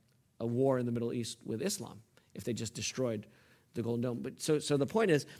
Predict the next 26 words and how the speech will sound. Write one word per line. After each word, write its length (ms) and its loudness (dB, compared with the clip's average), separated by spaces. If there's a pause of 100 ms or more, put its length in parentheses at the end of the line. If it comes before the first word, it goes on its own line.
(100)
that 240 8
Israel 280 10
has 160 6
never 280 4
fully 460 8 (100)
occupied 640 -2 (380)
Mount 340 2
Zion 420 0 (840)
ever 220 4
since 420 -2 (640)
six 300 2
hundred 160 4
years 240 4
before 260 0
Jesus 320 0
came. 240 -6 (720)
So 180 -4
for 100 0
the 60 4
last 220 4
two 160 2
thousand 320 6
six 260 0
hundred 240 0
years, 540 -2 (880)
Israel, 560 4